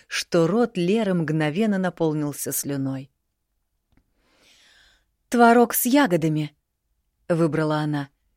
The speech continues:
«И можно еще пару вон тех оладий?» Сметана, сливовый джем, брусничный сироп, варенье из абрикосов, мед.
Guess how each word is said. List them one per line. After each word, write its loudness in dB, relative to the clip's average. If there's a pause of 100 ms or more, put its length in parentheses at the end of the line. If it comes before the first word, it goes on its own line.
(540)
«И 6
можно 6
еще 4
пару 4
вон 0
тех -2
оладий?» -4 (1200)
Сметана, 0 (380)
сливовый 0
джем, -4 (180)
брусничный 0
сироп, -4 (300)
варенье 4
из 4
абрикосов, 0
мед. -2